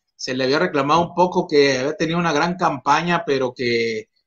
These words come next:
eh, había estado fallando un poco en la liguilla, pues en la, en la final, pues yo creo que,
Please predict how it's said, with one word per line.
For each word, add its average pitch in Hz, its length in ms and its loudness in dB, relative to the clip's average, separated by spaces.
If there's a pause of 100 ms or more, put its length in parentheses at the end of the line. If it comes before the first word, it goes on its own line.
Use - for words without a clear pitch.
(140)
eh, 110 300 -8
había 117 400 -6
estado 151 340 0
fallando 139 400 -6
un 139 80 -12
poco 151 240 -4
en 160 100 0
la 135 120 -2
liguilla, 156 580 -2 (360)
pues 127 200 -4
en 127 180 -4
la, 120 400 0
en 123 200 -8
la 120 100 -4
final, 131 480 -4
pues 165 260 -6
yo 131 120 -8
creo 147 180 -2
que, 151 440 4